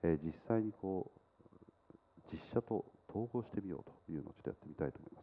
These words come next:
すね。はい。で、今なんかこういった変なデータが出てきます。これは板です。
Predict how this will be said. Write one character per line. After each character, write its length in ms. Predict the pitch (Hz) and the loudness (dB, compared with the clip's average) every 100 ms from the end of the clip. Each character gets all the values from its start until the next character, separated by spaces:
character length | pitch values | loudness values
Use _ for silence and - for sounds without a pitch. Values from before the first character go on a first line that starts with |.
| - | -4
す 40 | |
ね。 180 | 80 69 - - - - - _ _ _ _ _ _ _ _ _ _ - - | -2 -2 -8 -20 -20 -20 -20 _ _ _ _ _ _ _ _ _ _ -20 -6
は 60 | |
い。 80 | - - _ _ _ - | -6 -6 _ _ _ 2
で、 80 | 117 | 4
今 180 | 165 123 | 8 6
な 60 | |
ん 40 | 123 | 6
か 80 | - | 2
こ 80 | |
う 20 | 120 | 4
い 20 | |
っ 40 | |
た 60 | 113 | 4
変 160 | 143 | 6
な 80 | 117 | 6
デ 120 | 76 | 6
ー 20 | 76 | 6
タ 60 | |
が 80 | 76 | 4
出 80 | 76 | 0
て 60 | |
き 100 | - | -4
ま 80 | - | -10
す。 80 | - | -2
こ 140 | - | 8
れ 100 | 147 | 12
は 140 | 147 139 | 12 10
板 220 | 131 135 | 10 8
で 100 | - | 8
す。 80 | - | 2